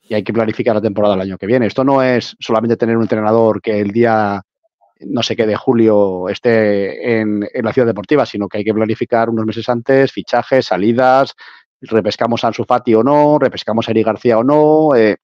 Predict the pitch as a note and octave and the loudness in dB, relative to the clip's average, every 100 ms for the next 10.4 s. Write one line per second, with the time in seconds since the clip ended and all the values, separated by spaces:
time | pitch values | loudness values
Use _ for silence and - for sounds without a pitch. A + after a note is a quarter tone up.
0 | - A2 - - C3 D#3+ E3+ D3+ D3+ D#3 | -8 -8 -6 -4 0 2 2 0 2 2
1 | D#3+ E3+ C3 - G#2 - D#3 C#3+ G#2+ A#2 | 2 0 0 0 0 2 2 2 0 0
2 | - D3+ A#2+ A2 _ _ _ A#2+ A2 C3 | 0 -2 -2 -6 _ _ _ -2 0 0
3 | A2 G2+ G2+ F2+ D#3+ C3 E2+ - _ _ | 0 0 -2 0 0 0 -4 -10 _ _
4 | _ _ _ - B2+ G#2 F#2+ - B2 G2+ | _ _ _ -4 -2 -2 -4 -2 -2 0
5 | C#3 D#3 D#3 E3 C3+ G#2 A2 A#2 A#2 - | 0 2 2 4 2 0 0 -2 -2 0
6 | C#3+ F3 F3+ F2+ F2+ F2+ F2+ E2+ G#2 - | 2 0 0 -2 -4 -8 -10 -8 -6 -4
7 | A2+ A2+ B2 C3+ E3+ A#3 _ - A2+ C#3+ | -2 0 0 0 -2 -4 _ -2 2 2
8 | E3+ G2+ F2+ F2 G#2 F#2+ - F#2 - G2 | 2 -2 -2 -4 -4 -6 -6 -10 -6 -4
9 | G2+ G#2 G2+ G#2 G2 G2 A#2 F3+ _ - | -2 0 -2 -2 -2 0 0 -2 _ -8
10 | F2 E2 D#2+ | -6 -6 -10